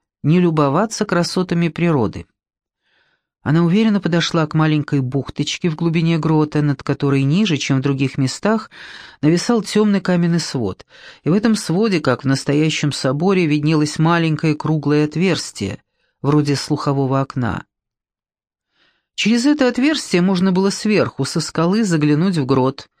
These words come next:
можно было что-то в него бросить. Местные жители знали про это окошко, называли его «глазом дьявола» и верили, что если в полнолуние прошептать в него сокровенное желание, оно непременно исполнится.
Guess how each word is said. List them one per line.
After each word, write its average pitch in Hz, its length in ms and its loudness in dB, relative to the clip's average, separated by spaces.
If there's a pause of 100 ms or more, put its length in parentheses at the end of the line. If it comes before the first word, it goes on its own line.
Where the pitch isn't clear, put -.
(380)
можно 254 280 2
было 139 160 2
что-то 208 340 -4
в 139 60 -2
него 127 240 0
бросить. - 640 -6 (640)
Местные 156 380 0
жители 156 380 -2
знали 135 380 0
про 180 200 -2
это 180 200 -2
окошко, 175 420 -4
называли 156 420 2
его 147 260 0
«глазом 135 460 0
дьявола» 190 460 0
и 262 120 0
верили, 190 540 0 (420)
что - 240 -4
если 190 540 0
в - 180 -6
полнолуние 175 840 0
прошептать 170 720 -2
в 151 40 -4
него 147 200 2
сокровенное 147 720 0
желание, 233 640 0 (280)
оно 151 200 2
непременно 170 580 0
исполнится. - 760 -6